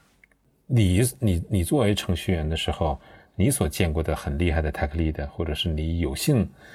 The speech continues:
目睹过的一些好的 tech lead，他们会是什么样子？啊，我觉得可以举，举两个例子啊，他们是怎么做的呀，是吧？让你当时是如何去钦佩，甚至是觉得自己可能永远都达不到的，可以分享一下。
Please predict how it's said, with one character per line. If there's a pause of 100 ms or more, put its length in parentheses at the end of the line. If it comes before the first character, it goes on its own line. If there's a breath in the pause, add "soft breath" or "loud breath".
(220 loud breath)
目
睹
过
的
一
些
好
的
tech
lead，
他
们
会
是
什
么
样
子？ (680 soft breath)
啊，
我
觉
得
可
以
举，
举
两
个
例
子
啊，
他
们
是
怎
么
做
的
呀，
是
吧？
让
你
当
时
是
如
何
去 (520 loud breath)
钦
佩，
甚
至
是
觉
得
自
己
可
能
永
远
都
达
不
到
的， (1500 loud breath)
可
以
分
享
一
下。